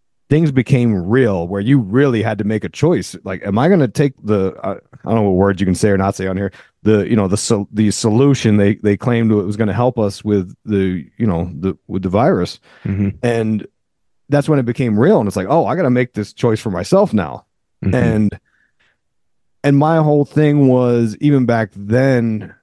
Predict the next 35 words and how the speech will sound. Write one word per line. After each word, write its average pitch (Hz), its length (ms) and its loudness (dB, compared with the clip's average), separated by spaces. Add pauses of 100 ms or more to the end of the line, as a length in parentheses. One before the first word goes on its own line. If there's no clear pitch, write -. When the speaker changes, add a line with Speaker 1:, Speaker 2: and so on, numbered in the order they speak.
(760)
Speaker 1:
you're 131 240 2
right, 131 400 0
people 156 260 2
started 123 400 0
shaming, 113 760 0 (100)
and 110 240 0 (580)
that's, 127 460 -2 (120)
and 123 140 -2
I 147 80 0
started 151 300 -2
talking 127 340 -2
about 92 280 -2
those 95 200 -4
things. 98 240 -2
I 117 80 2
actually 127 200 -2
did 110 280 2
eight 120 260 2
episodes 95 800 -2
researching 101 920 0
this 104 240 -2
exact 92 480 -4
topic 113 640 -2 (680)
that, 98 360 0 (120)
that 101 220 0
are, 92 260 -2
and 101 220 -2
I 95 40 0
wrote 110 220 2
a 101 60 0
little 101 220 0
book 117 280 -2
about 110 360 0
it, 107 180 -2 (1080)
and 139 560 0